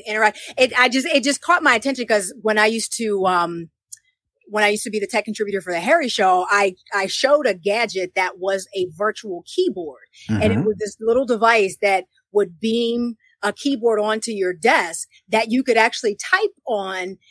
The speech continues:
Speaker 2: Mm-hmm.
Speaker 1: and it would be connected to your computer. So I was like, "Oh my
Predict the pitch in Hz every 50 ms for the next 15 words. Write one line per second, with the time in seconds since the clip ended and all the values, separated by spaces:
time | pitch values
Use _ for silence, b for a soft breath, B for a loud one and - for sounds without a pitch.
0 | b - 214 220 220 220 214 214 208 208 214 214 - - 262 233 226 226 220 190
1 | 175 233 226 - 254 233 233 233 226 220 - 233 220 208 202 208 208 202 262 320
2 | 285 233 220 254 233 247 247 277 277 - 330 392 392 415